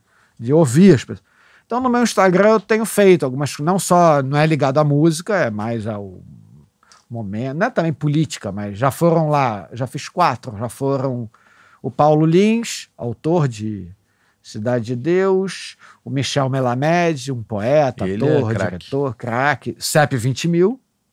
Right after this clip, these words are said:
Speaker 1: o Michel é,
Speaker 2: É
Speaker 1: cria do
Speaker 2: verdade, é lá de
Speaker 1: cep.
Speaker 2: trás, é.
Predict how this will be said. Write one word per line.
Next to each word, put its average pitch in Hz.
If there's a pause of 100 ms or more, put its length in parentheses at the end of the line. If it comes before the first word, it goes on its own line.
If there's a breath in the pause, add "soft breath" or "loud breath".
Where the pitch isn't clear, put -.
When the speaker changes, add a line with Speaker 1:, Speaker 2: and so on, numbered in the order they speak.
(100)
Speaker 1:
o 110
Michel 131
é, 220
Speaker 2:
É 208
Speaker 1:
cria 190
do -
Speaker 2:
verdade, 190
é -
lá -
de 185
Speaker 1:
cep. 180
Speaker 2:
trás, 147
é. 143